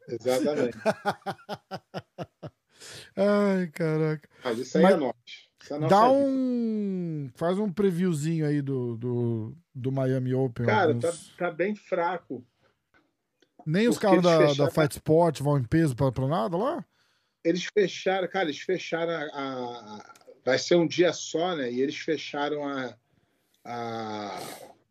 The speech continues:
Speaker 1: a inscrição cedo. Meus alunos também muito não conseguiram se inscrever.
Speaker 2: Ué, gozado. Porque é um dia só? Então tava
Speaker 1: É,
Speaker 2: limitado?
Speaker 1: é, aí tem pouco, aí só tem até tanto,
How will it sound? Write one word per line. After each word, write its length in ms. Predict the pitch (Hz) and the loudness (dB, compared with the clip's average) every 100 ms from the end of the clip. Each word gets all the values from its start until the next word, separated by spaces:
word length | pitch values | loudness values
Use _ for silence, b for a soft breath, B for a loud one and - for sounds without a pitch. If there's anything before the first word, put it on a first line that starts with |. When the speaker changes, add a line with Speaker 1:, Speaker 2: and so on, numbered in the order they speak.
| _ _ _ _ _ - - _ _ _ _ _ _ _ _ _ _ _ _ - | _ _ _ _ _ -20 -20 _ _ _ _ _ _ _ _ _ _ _ _ -2
Speaker 1:
a 80 | 123 | 0
inscrição 480 | - 147 - 165 | 4 2 4 4
cedo. 540 | 151 - 147 160 131 104 B - | 2 -2 2 0 0 -16 B -8
Meus 240 | 123 131 | -6 -4
alunos 260 | 135 139 139 | -2 -4 -6
também 240 | 135 139 | -4 -2
muito 260 | 139 143 143 | -4 -6 -8
não 80 | 139 | -4
conseguiram 340 | 135 123 135 | -6 -4 -6
se 160 | - 131 | -4 -8
inscrever. 800 | - - 127 123 110 135 165 | -8 -2 0 0 2 4 4
Speaker 2:
Ué, 360 | 208 220 226 220 b b - | 4 2 0 -2 b b -4
gozado. 680 | 208 151 156 175 139 123 - | -2 0 0 0 -2 -6 0
Porque 240 | 160 - | 0 4
é 40 | 165 | 4
um 100 | 147 | 4
dia 200 | 143 147 | 4 2
só? 380 | - 196 214 190 _ _ _ | 2 4 4 2 _ _ _
Então 200 | 139 135 | -2 4
tava 240 | 147 151 156 | 8 8 8
Speaker 1:
É, 60 | |
Speaker 2:
limitado? 640 | 139 135 - 185 190 139 131 - | 4 2 2 2 2 0 -2 -6
Speaker 1:
é, 160 | 151 156 | -6 -6
aí 100 | 156 | -6
tem 160 | 160 147 | -6 -4
pouco, 320 | 156 156 - | -6 -6 -2
aí 220 | 139 143 | -2 -2
só 240 | _ - 135 | _ -8 -6
tem 240 | 151 151 _ _ - | -6 -8 _ _ -12
até 300 | 139 123 151 | -4 -2 -2
tanto, 720 | 143 - 151 151 - 156 131 | -4 0 0 0 -2 -2 -2